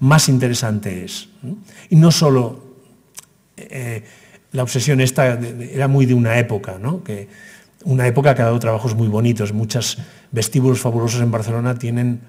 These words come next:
obras de artísticas. Hay algunas cosas fantásticas. Había, recuerdo en algunos números de Cuadernos, había siempre esta obsesión en los viejos números por,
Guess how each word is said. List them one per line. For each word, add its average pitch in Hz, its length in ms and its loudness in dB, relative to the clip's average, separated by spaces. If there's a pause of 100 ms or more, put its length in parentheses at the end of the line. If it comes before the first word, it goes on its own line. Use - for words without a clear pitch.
(160)
obras 123 320 -2
de 113 200 -8
artísticas. - 760 -8
Hay 113 120 -4
algunas 117 340 -4
cosas 127 340 -8 (220)
fantásticas. 104 640 -6
Había, 117 360 -2 (320)
recuerdo 120 360 0
en 120 80 0
algunos 113 320 -2
números 120 300 2
de 113 100 -6
Cuadernos, 117 320 -4
había 113 220 -4
siempre 113 260 -6
esta 110 380 -6 (640)
obsesión 117 640 -2
en 101 60 -4
los 98 160 -6
viejos 113 380 -6
números 117 420 -8 (320)
por, 113 220 -2